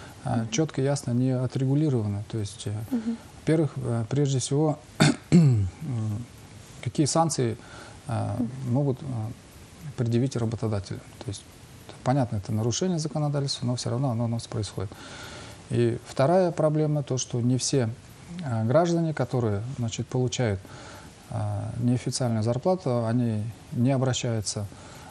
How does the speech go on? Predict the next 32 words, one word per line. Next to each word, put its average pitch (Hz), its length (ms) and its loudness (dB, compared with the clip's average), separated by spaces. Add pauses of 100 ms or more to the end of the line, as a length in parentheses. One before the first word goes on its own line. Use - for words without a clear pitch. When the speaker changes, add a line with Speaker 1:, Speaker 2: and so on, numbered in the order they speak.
(140)
Speaker 1:
а, 104 300 -2
в 107 60 2
инспектирующие 156 640 2
органы, 147 360 2
в 131 80 -10
частности, 117 460 -2
инспекцию 151 440 -2
труда, 143 300 0
в - 40 -6
прокуратуру. 123 680 0 (240)
Speaker 2:
То - 100 2
есть - 160 0
работодателя, 247 680 4
по - 100 0
большому 247 420 2
счету, 262 300 4
никак 247 360 2
не 254 80 6
наказать, 247 680 4 (640)
кроме 240 220 6
того, 240 180 4
что 240 160 0
сказать: 226 380 2
«Ай-яй-яй, 233 460 6
ты 262 120 2
нарушил 220 420 2
трудовой 190 420 6
Speaker 1:
Ну, 135 60 2
Speaker 2:
кодекс»? 143 100 8 (280)
Speaker 1:
здесь 131 140 0
мы, 151 320 6 (340)
м, 120 960 0